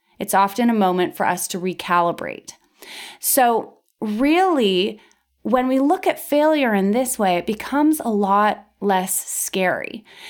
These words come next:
In our family, we have the saying, "If you're not failing, you're not trying." And we really celebrate failure as it's an important part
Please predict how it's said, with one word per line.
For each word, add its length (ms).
In 100
our 180
family, 720
we 220
have 220
the 80
saying, 400
"If 120
you're 120
not 300
failing, 760
you're 160
not 240
trying." 640
And 200
we 120
really 240
celebrate 600
failure 400
as 160
it's 140
an 160
important 560
part 400